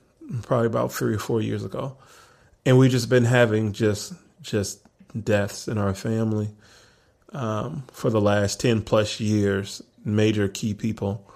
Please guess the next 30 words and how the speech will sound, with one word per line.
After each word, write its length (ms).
in 120
our 160
family. 580
And 720
I 100
didn't 160
even 220
think 180
about 320
it 40
until 300
earlier 460
today 500
that 580
I 120
hope 280
I 80
didn't 240
send 260
any 220
triggers 480
to 140
them 320
in 160
regards 720
to 220
that, 420
that 220
angle, 380
right? 360